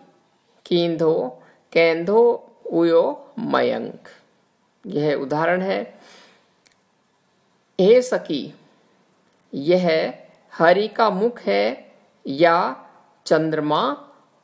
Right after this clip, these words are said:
उगा है? यहाँ हरि के मुख को देखकर सखी को निश्चय नहीं होता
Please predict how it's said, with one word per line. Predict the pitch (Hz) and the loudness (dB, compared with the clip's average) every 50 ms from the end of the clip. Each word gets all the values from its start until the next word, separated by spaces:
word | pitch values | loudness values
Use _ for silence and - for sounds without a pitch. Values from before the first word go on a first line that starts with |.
| _ _ _ - | _ _ _ -2
उगा | 339 156 147 185 - 143 - 170 - - - - - - - - - - | 0 0 0 2 2 2 2 2 -2 -6 -12 -16 -20 -20 -20 -16 -8 -6
है? | - - - - - _ _ _ _ _ _ _ _ _ _ _ _ _ _ _ _ _ _ _ _ - - _ _ _ _ _ _ _ _ - | -6 -6 -8 -10 -20 _ _ _ _ _ _ _ _ _ _ _ _ _ _ _ _ _ _ _ _ -20 -20 _ _ _ _ _ _ _ _ -12
यहाँ | 165 139 160 190 208 233 262 269 262 233 - | -2 2 2 4 4 4 2 0 0 -2 0
हरि | 180 170 175 202 226 240 | 0 0 0 0 -2 -6
के | 233 - 262 247 220 | -6 -2 0 0 0
मुख | 190 202 226 - - - - | 0 -2 -4 -6 -8 -10 -6
को | - 151 - - - - _ _ _ - 214 | -4 -4 -4 -4 -8 -14 _ _ _ -10 -4
देखकर | 180 170 180 202 196 - - - 151 147 160 247 269 269 - - _ _ _ _ _ _ _ _ _ - | -2 0 0 0 -2 -4 -6 -2 0 0 0 -2 -4 -8 -12 -18 _ _ _ _ _ _ _ _ _ -16
सखी | - - - - 180 175 180 - 247 254 254 | -14 -6 0 0 0 0 0 -4 -4 -4 -4
को | 254 - 196 190 196 233 277 - - _ _ _ _ _ _ _ _ _ _ - 147 | -4 -4 -2 0 0 -2 -4 -6 -14 _ _ _ _ _ _ _ _ _ _ -6 -4
निश्चय | 147 160 208 254 247 254 - - 285 269 | 0 2 2 0 0 -2 -4 0 0 2
नहीं | 247 208 175 165 170 185 185 180 | 2 0 -2 -2 -4 -4 -4 -4
होता | 175 156 147 - - 147 139 139 147 - 233 - - | -4 -4 -4 -4 0 0 0 0 0 -2 -6 -12 -18